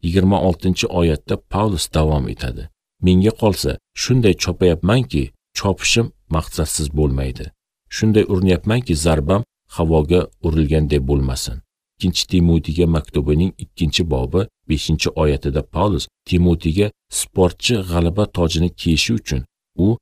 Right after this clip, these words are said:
qoidaga rioya qilishi lozim deb aytadi. U o'yinning hamma qoidalariga rioya qilib, ularni buzmasligi lozim. Agar u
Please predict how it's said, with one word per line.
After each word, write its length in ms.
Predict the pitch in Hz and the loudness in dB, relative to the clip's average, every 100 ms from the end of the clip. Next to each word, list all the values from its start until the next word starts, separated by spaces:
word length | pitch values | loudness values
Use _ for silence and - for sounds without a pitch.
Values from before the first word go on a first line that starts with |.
| _ | _
qoidaga 460 | - 90 73 76 87 - | 0 2 2 0 -2 -2
rioya 300 | 80 80 82 | 0 2 0
qilishi 400 | - 76 - - | -2 -2 -2 -2
lozim 400 | 71 71 69 73 | 0 0 0 -2
deb 120 | 65 - | -2 -4
aytadi. 400 | 71 - 60 64 - _ _ _ - | -8 -8 -10 -10 -14 _ _ _ -2
U 100 | 101 120 _ | 0 0 _
o'yinning 440 | - 92 92 98 101 | 0 2 4 4 0
hamma 360 | - 123 120 | -2 0 0
qoidalariga 680 | - 90 85 82 76 76 87 | 0 0 2 2 2 0 -2
rioya 280 | 82 78 92 | 0 0 0
qilib, 260 | - 80 - _ _ | 0 -2 -4 _ _
ularni 400 | 87 85 80 92 | 0 2 2 0
buzmasligi 680 | 78 78 80 78 - 71 65 | 0 0 0 0 -2 -6 -4
lozim. 320 | 62 62 - - _ _ - | -6 -8 -12 -18 _ _ -6
Agar 240 | 73 95 | 0 0
u 120 | - | 0